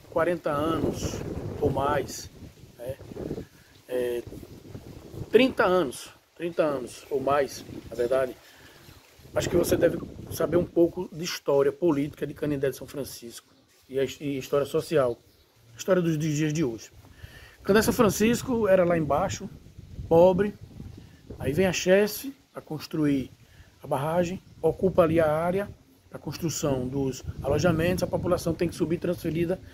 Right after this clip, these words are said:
aqui pra um platô acima, onde hoje está. Tem trinta e seis anos. Vamos lá, esse é um ponto. De pobre passou a ser rica. Heleno disse que o, a, a, a Canindé São Francisco era, era uma mãe rica e os filhos pobres.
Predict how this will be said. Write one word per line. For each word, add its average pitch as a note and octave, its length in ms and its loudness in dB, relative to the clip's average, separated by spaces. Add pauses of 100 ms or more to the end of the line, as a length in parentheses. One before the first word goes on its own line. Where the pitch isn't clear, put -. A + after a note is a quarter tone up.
(260)
aqui - 180 -8
pra E3 120 2
um E3 80 2
platô E3+ 400 0
acima, C#3+ 480 -4 (340)
onde C#3 180 -2
hoje C#3 180 2
está. A#2+ 280 -6 (720)
Tem E3 100 -4
trinta A3 640 2 (200)
e F3+ 520 -4
seis F3 400 4
anos. B2 400 -4 (600)
Vamos E3+ 160 0
lá, B2 220 2 (140)
esse - 140 -8
é F3+ 40 2
um F3 40 0
ponto. A#2 360 -8 (960)
De F3+ 120 0
pobre G3 540 6 (300)
passou E3+ 260 -4
a E3 60 0
ser F#3+ 140 4
rica. D#3+ 420 2 (520)
Heleno D3 320 4
disse D#3+ 400 -2
que D#3 220 -4
o, C#3+ 180 -2 (720)
a, D3+ 100 -12
a, C3 560 2
a A#2 40 -4
Canindé D3+ 320 0
São D3 160 0
Francisco C#3 540 -8
era, D3 280 -2
era C#3+ 140 -4
uma D3+ 120 0
mãe D3 200 0
rica G3+ 340 2
e G#3 120 -2
os - 100 -6
filhos G#3+ 300 -2
pobres. C3+ 360 -2